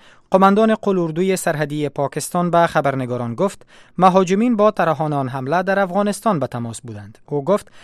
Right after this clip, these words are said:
که مهاجمین اعضای لشکر جنگوی، یک گروه شورشی مرتبط با شبکهٔ القاعده می‌باشند. سرفراز بگتی،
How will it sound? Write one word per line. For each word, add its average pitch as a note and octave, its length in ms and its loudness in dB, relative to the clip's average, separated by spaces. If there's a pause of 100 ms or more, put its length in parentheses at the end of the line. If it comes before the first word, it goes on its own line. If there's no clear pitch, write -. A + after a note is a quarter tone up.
(220)
که G3 120 0
مهاجمین F#3+ 640 2
اعضای F3+ 480 0
لشکر D3+ 440 -4
جنگوی، B2+ 560 -6 (460)
یک F#3 180 4
گروه A#3 420 0
شورشی F#3 580 -4
مرتبط D3+ 540 -4
با D#3+ 260 0
شبکهٔ D3 480 -4
القاعده F#3+ 420 0
می‌باشند. G#2 600 -8 (300)
سرفراز D#3+ 540 -2
بگتی، G#3 400 -6